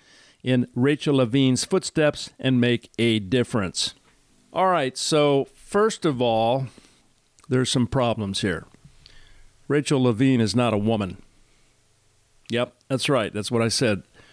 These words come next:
Rachel Levine is a man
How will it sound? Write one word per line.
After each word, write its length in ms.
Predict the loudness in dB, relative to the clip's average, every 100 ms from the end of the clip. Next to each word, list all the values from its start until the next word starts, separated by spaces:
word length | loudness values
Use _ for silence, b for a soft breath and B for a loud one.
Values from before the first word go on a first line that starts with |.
| b b -4
Rachel 580 | -2 -2 0 -2 -2 -6 _
Levine 560 | 0 0 2 2 2 2
is 180 | 0 0
a 80 |
man 640 | 2 2 2 0 -2 -4